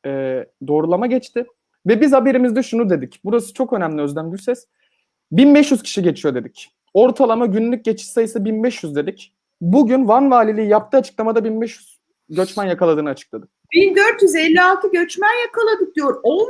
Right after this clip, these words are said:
Speaker 2: birde organizatör yakaladık diyor. Üstelik on bir adet baraka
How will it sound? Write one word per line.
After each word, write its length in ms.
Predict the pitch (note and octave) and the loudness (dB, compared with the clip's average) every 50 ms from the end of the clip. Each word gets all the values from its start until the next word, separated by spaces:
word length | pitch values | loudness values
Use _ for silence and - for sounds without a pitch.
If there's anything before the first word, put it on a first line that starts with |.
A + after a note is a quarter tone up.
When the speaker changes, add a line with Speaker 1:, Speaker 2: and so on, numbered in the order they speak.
| C5 B4 | -2 0
Speaker 2:
birde 280 | C5 B4 A4 F4 F4 C4+ - A#3 C4 | 2 2 2 2 0 -2 -2 -2 -4
organizatör 840 | C#4 C#4 B3+ F4+ F4+ F4+ F#4 E4+ F#4+ F#4+ F#4+ G#4+ A#4 B4+ C5 C#5 | -4 -4 -4 -4 -4 -4 -4 -4 -6 -6 -4 -4 -2 -2 0 -2
yakaladık 540 | C5+ C#5 B4 B4 A#4 A#4+ - - - _ - | -2 -2 -2 -2 0 -2 -2 -6 -8 _ -10
diyor. 220 | C#4 C4+ - - - | -6 -6 -6 -6 -6
Üstelik 560 | B3+ - - - - G#4+ A#4 - C5+ A#4+ - - - _ _ _ _ _ - | -8 -6 -4 -2 0 2 2 2 2 0 -2 -4 -18 _ _ _ _ _ -2
on 200 | B3+ G4 B4+ C5+ C#5+ C5 | -2 0 -2 -2 -4 -4
bir 300 | C5 A4+ G4 - A4 C4 - | -2 -2 -2 -2 -2 -2 0
adet 240 | G#4 A4 G#4+ G#4+ | 0 0 -2 -2
baraka 440 | G#3+ G3+ C#4+ D#4 G#4 A#4+ A#4+ - B4 | -2 -2 0 0 0 -2 -2 -4 -6